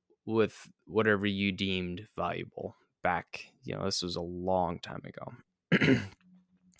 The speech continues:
And then the Federal Reserve came about, and that's when we took,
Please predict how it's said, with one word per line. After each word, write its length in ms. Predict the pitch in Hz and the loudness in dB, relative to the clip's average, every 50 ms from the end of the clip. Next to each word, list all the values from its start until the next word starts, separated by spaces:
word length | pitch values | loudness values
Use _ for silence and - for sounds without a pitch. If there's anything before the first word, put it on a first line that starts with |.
| - - - | -8 -4 -2
And 160 | 117 113 117 | 0 2 4
then 180 | 123 131 131 131 | 6 8 8 8
the 300 | 135 131 127 123 123 120 | 10 10 10 10 10 8
Federal 320 | - - 135 127 127 123 | 6 6 4 6 6 6
Reserve 520 | 120 117 113 104 104 104 101 104 107 107 - 90 92 98 - - - - - - - - | 4 4 2 2 4 6 8 8 6 6 2 -10 -12 -14 -16 -16 -18 -20 -20 -18 -6 0
came 200 | - 123 117 113 | 4 6 6 6
about, 460 | 107 101 107 104 104 113 131 131 - _ _ _ _ _ _ _ _ _ _ _ _ _ - _ - | 8 10 12 12 12 12 12 8 2 _ _ _ _ _ _ _ _ _ _ _ _ _ -16 _ -2
and 200 | 110 107 107 104 | 0 2 2 4
that's 240 | 104 98 - - - | 2 2 2 2 0
when 200 | 110 104 101 98 | 2 2 2 0
we 100 | 98 98 | 0 -2
took, 420 | - - - 101 98 - - - | -4 -2 0 0 0 -2 -4 -20